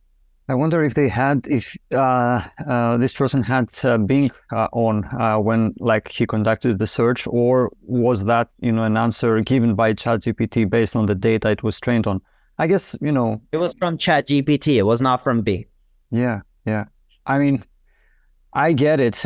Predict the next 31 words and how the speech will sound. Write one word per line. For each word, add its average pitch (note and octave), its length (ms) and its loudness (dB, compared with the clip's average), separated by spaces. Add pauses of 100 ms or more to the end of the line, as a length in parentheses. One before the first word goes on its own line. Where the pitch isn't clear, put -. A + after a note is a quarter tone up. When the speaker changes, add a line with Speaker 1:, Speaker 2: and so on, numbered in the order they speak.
Speaker 1:
I, B2+ 360 -2
I F3 40 0
think E3 260 0
that's, E3 320 0
that's D3+ 220 0
a E3 60 2
difficult C3+ 600 0
pitch - 440 -2
to B2+ 100 0
make C3+ 300 0
to B2+ 100 0
our A#2 100 2
clients, A#2+ 480 -2
at G#2+ 140 -4
least, A2 320 0
you A#2+ 160 2
know, A#2 320 2
that A2+ 160 2 (100)
let's, B2+ 300 -2
let's C3 260 0
optimize B2+ 480 0
for A#2 180 0
that B2 280 0
now, G#2+ 240 0
because A2+ 260 0
it's - 120 -6
a, - 100 -2
it's - 100 -6
a - 60 -2
completely F3 420 2
different B2+ 360 0